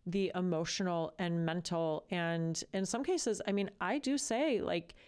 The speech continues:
he put my physical health at risk, and that is also a form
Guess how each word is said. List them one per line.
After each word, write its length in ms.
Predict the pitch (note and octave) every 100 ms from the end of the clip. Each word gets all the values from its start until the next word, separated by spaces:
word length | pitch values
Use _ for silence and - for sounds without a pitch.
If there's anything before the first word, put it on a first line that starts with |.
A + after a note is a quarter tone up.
| -
he 180 | - B3
put 300 | C4+ D#4 C#4
my 180 | G3+ G#3+
physical 480 | A3+ A3 G#3+ A3+ G#3
health 320 | - B3+ -
at 180 | D#3+ -
risk, 400 | B2 C#3+ - -
and 220 | G3 F#3+
that 260 | F3 G#3+ -
is 160 | A3+ -
also 560 | G3+ C4+ A3+ F#3+ F3+ F#3
a 120 | F#3
form 360 | - F3 G3